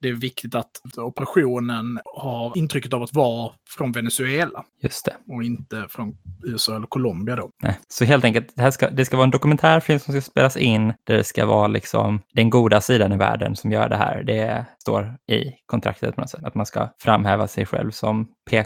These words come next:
Speaker 2: K.
Speaker 1: Precis. Och det är också kul att de har med då, "Service provider will use opsec",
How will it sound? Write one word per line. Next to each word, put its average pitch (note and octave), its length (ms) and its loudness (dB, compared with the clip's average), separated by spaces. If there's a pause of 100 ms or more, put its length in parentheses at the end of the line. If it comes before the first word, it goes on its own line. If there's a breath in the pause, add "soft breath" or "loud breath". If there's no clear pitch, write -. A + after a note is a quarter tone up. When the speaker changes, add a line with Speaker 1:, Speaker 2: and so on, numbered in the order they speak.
Speaker 2:
K. - 280 -2
Speaker 1:
Precis. - 720 -6
Och D3 60 -2
det D#3+ 60 4
är - 20 6
också F3 360 0
kul C#3+ 320 2
att C3 120 -8
de C#3+ 200 -10
har D3 120 -6
med D3+ 300 0
då, B2 240 -4 (180)
"Service D3+ 460 2
provider C#3+ 380 2
will C#3+ 240 -2
use C#3 280 -2
opsec", - 440 -6